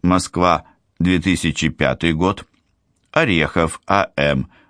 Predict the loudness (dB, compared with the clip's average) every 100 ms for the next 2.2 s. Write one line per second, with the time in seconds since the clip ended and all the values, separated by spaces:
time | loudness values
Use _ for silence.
0 | -6 -4 0 -2 0 0 2 0 0 -2
1 | 0 -2 -2 -4 -2 -2 -2 -2 0 2
2 | 0 -2